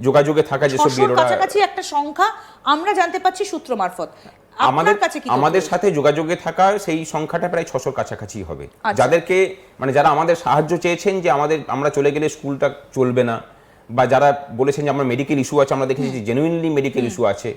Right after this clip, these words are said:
Speaker 2: হুম।
Speaker 1: যারা বলছেন যে আমি সিঙ্গেল সাবজেক্ট টিচার, সুতরাং আমি চলে গেলে পরে কাজটা করতে পারবো না, মানে, আমার স্কুলটার পঠন পাঠন বন্ধ হবে, তাদের পাশে আমরা আছি এবং তাদের পাশে থেকে পরে এই কাজগুলো করছি। যদি প্রয়োজন পড়ে এইসব মানুষদের জন্য যদি নির্বাচন কমিশন কোনো,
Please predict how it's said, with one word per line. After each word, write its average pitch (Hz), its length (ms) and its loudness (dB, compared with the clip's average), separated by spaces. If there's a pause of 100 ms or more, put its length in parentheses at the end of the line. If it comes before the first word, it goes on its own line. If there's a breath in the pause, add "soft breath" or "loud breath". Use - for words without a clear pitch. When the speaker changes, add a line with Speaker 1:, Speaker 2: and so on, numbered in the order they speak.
(100)
Speaker 2:
হুম। 202 220 -12
Speaker 1:
যারা 139 240 4
বলছেন 151 340 -2
যে 151 60 0
আমি 151 220 0
সিঙ্গেল 156 380 4
সাবজেক্ট 139 460 -2
টিচার, 143 220 -2
সুতরাং 143 240 -4
আমি 139 140 -2
চলে 143 200 2
গেলে 139 140 2
পরে 135 180 -2
কাজটা 123 280 0
করতে 120 240 -2
পারবো 107 260 0
না, 98 100 -8 (120)
মানে, 104 140 -8
আমার 117 140 -4
স্কুলটার 139 460 0
পঠন 135 240 -6
পাঠন 127 240 -4
বন্ধ 107 200 -2
হবে, 92 280 -6 (520 soft breath)
তাদের 143 220 2
পাশে 135 240 0
আমরা 165 220 4
আছি 143 240 0
এবং 196 160 -2
তাদের 160 240 -2
পাশে 170 300 -6 (160)
থেকে 180 180 -4
পরে 175 160 -4
এই 165 40 -6
কাজগুলো 170 300 -4
করছি। 185 320 -6 (380 soft breath)
যদি 139 160 0
প্রয়োজন 156 440 2
পড়ে 180 220 2
এইসব 170 200 0
মানুষদের 165 400 -4
জন্য 175 200 -4
যদি 170 160 -2 (160)
নির্বাচন 156 320 0
কমিশন 165 260 -4
কোনো, 165 280 -2